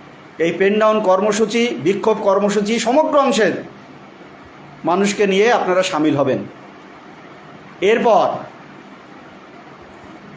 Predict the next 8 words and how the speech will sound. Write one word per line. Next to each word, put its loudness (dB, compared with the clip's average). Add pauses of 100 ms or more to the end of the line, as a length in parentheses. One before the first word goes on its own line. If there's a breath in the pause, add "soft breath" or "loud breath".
(140)
এই 0
যে 0
তেইশে 0
এপ্রিল 0
থেকে 0 (1400)
লাগাতার 2
যে 2
কর্মসূচি, 0